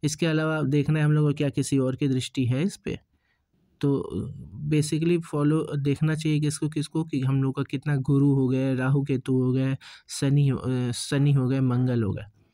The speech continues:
इन लोगों की दृष्टियाँ ज़्यादा होती हैं, बाकी सबकी सेवन ही होती है। मतलब अगर चंद्रमा यहाँ है तो इसकी दृष्टि बस यहीं पड़ेगी, ठीक है, ए, शुक्र है तो इसकी दृष्टि बस यहीं पड़ेगी, ये इनकी बस सेवन सेवन दृष्टि होती है। रु-, बु-, सूर्य और बुध की दृष्टि बस यही रहेगी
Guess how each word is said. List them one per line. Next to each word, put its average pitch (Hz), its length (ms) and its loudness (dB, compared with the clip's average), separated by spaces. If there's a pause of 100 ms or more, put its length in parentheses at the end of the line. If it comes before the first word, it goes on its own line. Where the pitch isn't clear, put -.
(280)
इन 156 80 2
लोगों 156 180 2
की 156 120 0
दृष्टियाँ 151 500 0
ज़्यादा 135 360 2
होती 131 240 0
हैं, 170 140 2
बाकी 123 260 -2
सबकी 147 340 -4
सेवन 139 400 0
ही 147 100 4
होती 120 300 0
है। 117 60 0
मतलब 131 280 0
अगर 135 200 0
चंद्रमा 143 460 0
यहाँ 143 300 0
है 165 140 -2
तो 165 80 0
इसकी 151 240 -2 (260)
दृष्टि 139 380 -2
बस 147 240 -2
यहीं 135 220 2
पड़ेगी, 113 460 -4 (1080)
ठीक 156 200 0
है, 208 100 -2 (560)
ए, 131 140 0
शुक्र 156 400 0
है 151 200 2
तो 151 120 -2
इसकी - 260 -2
दृष्टि 143 380 0
बस 143 280 -2
यहीं 139 280 4
पड़ेगी, 120 480 -2 (420)
ये 160 100 2
इनकी 165 220 2
बस 165 240 -2
सेवन 156 240 2
सेवन 151 300 2
दृष्टि 131 340 0
होती 123 260 0
है। 131 80 2
रु-, 139 360 -2
बु-, 143 240 0
सूर्य 156 380 0
और 143 180 0
बुध 139 280 2
की 147 120 2
दृष्टि 139 320 0
बस 143 260 0
यही 139 240 4
रहेगी 120 420 0